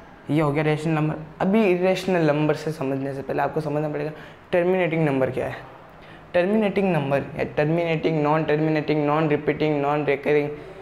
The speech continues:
ये जो सारे numbers हैं ये decimal के ऊपर depend है, तो इन questions को थोड़ा ध्यान से समझना।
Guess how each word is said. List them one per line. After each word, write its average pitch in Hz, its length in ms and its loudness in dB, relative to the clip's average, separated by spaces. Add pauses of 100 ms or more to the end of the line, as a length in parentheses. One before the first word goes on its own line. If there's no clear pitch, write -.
(260)
ये 180 60 4
जो 180 140 0
सारे 175 340 2
numbers 151 480 2
हैं 127 320 -4 (1120)
ये 175 120 2
decimal 170 520 0
के 160 80 0
ऊपर 147 220 0
depend 139 380 -2
है, 147 120 -8 (420)
तो - 80 -4 (120)
इन 175 120 2
questions 165 360 -4
को 165 120 -2
थोड़ा 143 220 0
ध्यान 135 260 -2
से 147 80 0
समझना। 151 460 -2